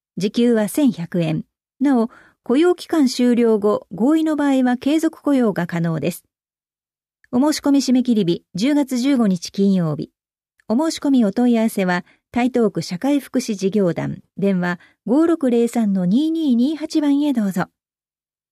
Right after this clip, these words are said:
台東区で介護に出会おう。介護就職フェア、ズーム配信。区内の介護サービス事業所の紹介や、求人情報を各担当者がオンラインで配信します。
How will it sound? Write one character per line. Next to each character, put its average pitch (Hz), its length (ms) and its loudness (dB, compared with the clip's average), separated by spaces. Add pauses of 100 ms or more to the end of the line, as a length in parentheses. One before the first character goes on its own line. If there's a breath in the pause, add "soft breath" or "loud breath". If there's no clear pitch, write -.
(800)
台 330 220 -2
東 339 260 2
区 254 120 0
で 190 200 2
介 339 240 -2
護 311 140 2
に 226 120 4
出 185 180 0
会 190 100 0
お 180 300 0
う。 - 40 -20 (560)
介 311 240 0
護 190 140 0
就 247 220 0
職 262 260 -6
フ 240 140 -4
ェ 196 140 0
ア、 - 180 -6 (120)
ズ 247 200 2
ー - 20 4
ム 254 100 4
配 190 200 -2
信。 156 320 -10 (1080)
区 370 140 -4
内 349 220 0
の 202 180 2
介 285 240 -2
護 311 120 0
サ 302 120 -2
ー 302 100 0
ビ 294 80 0
ス 277 180 -6
事 254 140 -2
業 269 180 0
所 269 140 0
の 240 100 4
紹 214 200 0
介 196 240 -2
や、 180 220 -2 (280 soft breath)
求 330 260 2
人 320 260 0
情 285 220 0
報 180 260 0
を - 200 -2
各 - 240 -6
担 285 220 -2
当 294 160 0
者 254 140 -2
が 165 160 -4
オ 226 100 2
ン 302 100 0
ラ 330 100 -2
イ 311 100 0
ン 269 60 4
で 208 80 0
配 180 220 0
信 185 220 -2
し - 140 -6
ま 147 120 -4
す。 - 160 -16